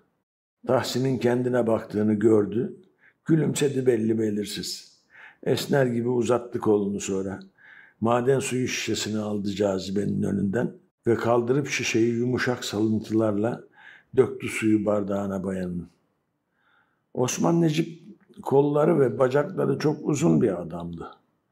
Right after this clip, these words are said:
Her yerde, her zaman insan berrak ve derin bir suyun içinde görürdü Osman Necip'i.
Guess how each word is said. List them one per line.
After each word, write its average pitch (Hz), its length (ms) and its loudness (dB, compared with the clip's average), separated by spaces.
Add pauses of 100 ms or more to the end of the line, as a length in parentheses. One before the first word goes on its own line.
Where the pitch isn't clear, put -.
(140)
Her 151 200 0
yerde, 98 420 -2
her 110 320 -2
zaman 107 520 -4 (500)
insan 120 500 0
berrak 113 480 0
ve 107 260 0
derin 123 360 2
bir 117 100 -2
suyun 123 440 -4
içinde 104 360 -2
görürdü 101 480 -2
Osman 95 520 -2
Necip'i. 90 500 -8